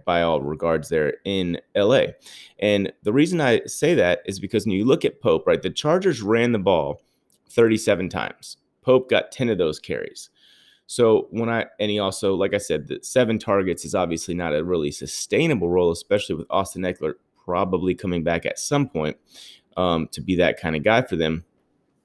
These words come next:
I think that Pope is a guy that should be added as long as it's not at a huge price, right? Because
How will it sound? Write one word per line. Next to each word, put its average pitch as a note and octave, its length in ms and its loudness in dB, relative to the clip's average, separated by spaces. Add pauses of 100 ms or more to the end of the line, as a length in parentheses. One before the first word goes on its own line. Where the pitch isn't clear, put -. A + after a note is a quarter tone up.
(200)
I G2+ 80 -2
think G2+ 280 0
that - 200 -2
Pope A2 260 4
is F#2+ 120 0
a G2+ 40 4
guy F#2 240 2
that - 160 -2
should B2+ 300 0
be G#2 240 0
added G2 340 2
as F#2+ 160 -2
long E3 340 0
as C3 120 -2
it's - 180 -4
not G#2+ 400 0 (380)
at F#2 180 2
a E2 140 4
huge G2+ 560 -2
price, F#2 580 0
right? G2+ 320 2
Because F2+ 400 0